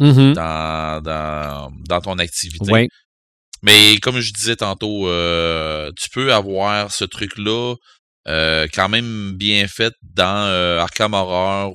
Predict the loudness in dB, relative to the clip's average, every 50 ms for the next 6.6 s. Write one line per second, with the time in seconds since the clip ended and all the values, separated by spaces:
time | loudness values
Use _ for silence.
0 | -12 -14 -12 -10 -10 -8 -4 -2 -2 0 0 -2 -2 -2 -2 -2 -2 -2 -2 -2
1 | -2 -2 -2 -2 -2 -2 -4 -6 -8 -10 -8 -4 -4 -4 -2 -2 -2 -2 -2 -2
2 | -4 -4 -2 -2 -2 -2 -2 -6 -4 -4 -6 -10 -12 _ _ _ _ _ _ _
3 | _ _ _ -8 -4 -2 -2 0 0 0 0 -2 -2 -2 -4 -6 -2 -2 -2 -2
4 | -2 -4 -6 -6 -8 -8 -8 -10 -6 -6 -6 -4 -4 -4 -4 -4 -6 -6 -4 -4
5 | -4 -4 -6 -8 -8 -6 -4 -4 -4 -4 -4 -4 -4 -4 -4 -6 -4 -2 -2 -2
6 | 0 0 0 0 0 -2 -4 -4 -4 -4 -6